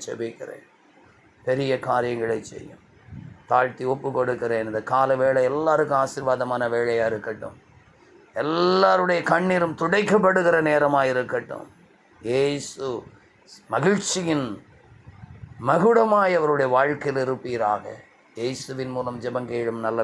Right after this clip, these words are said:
பிதாவே. ஆமென். என் ஆத்துமாவே கர்த்தரை ஸ்தோத்திரி, என் முழு உள்ளமையுடைய பரிசுத்த நாமத்தை ஸ்தோத்திரி. என் ஆத்துமாவே கர்த்தரை ஸ்தோத்திரி, கர்த்தர் செய்த சகல உபகாரங்களை மறவாதே.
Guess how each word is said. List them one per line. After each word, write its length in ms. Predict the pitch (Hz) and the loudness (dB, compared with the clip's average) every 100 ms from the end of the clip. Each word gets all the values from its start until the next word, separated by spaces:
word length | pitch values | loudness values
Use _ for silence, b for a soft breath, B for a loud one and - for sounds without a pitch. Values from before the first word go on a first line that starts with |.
| - | -4
பிதாவே. 420 | - 87 - - - 110 | -8 -8 -10 -14 -4 0
ஆமென். 340 | 98 - - - - b b b _ _ _ - - | 0 -4 -16 -20 -20 b b b _ _ _ -20 -4
என் 120 | 117 131 | 2 2
ஆத்துமாவே 560 | 131 143 131 127 123 123 135 | 2 -2 0 0 0 -2 -2
கர்த்தரை 300 | 123 127 123 107 | -2 -2 -4 -4
ஸ்தோத்திரி, 400 | - 131 127 127 123 | -4 -4 -4 -4 -4
என் 100 | 123 | -4
முழு 140 | 131 127 | -4 -2
உள்ளமையுடைய 440 | 123 123 120 120 | -2 -2 -4 -4
பரிசுத்த 340 | 120 120 123 123 | -6 -8 -6 0
நாமத்தை 380 | 123 120 113 117 - | 0 -2 -4 -8 -8
ஸ்தோத்திரி. 400 | - 113 113 113 | -6 -4 -2 -2
என் 100 | 113 127 | 0 0
ஆத்துமாவே 520 | 135 131 127 127 123 120 | -2 -2 0 0 0 -2
கர்த்தரை 320 | 127 123 123 113 | -2 -2 -2 -4
ஸ்தோத்திரி, 460 | - 123 117 117 113 135 | -6 -8 -4 -6 -4 -4
கர்த்தர் 320 | 131 127 - | -4 -8 -8
செய்த 220 | 127 117 113 - | -6 -4 -4 -2
சகல 260 | 127 139 131 | 0 2 0
உபகாரங்களை 580 | 127 127 123 120 117 117 113 | 0 2 2 0 -4 -4 -4
மறவாதே. 520 | 107 101 98 95 95 | -4 -4 -6 -8 -14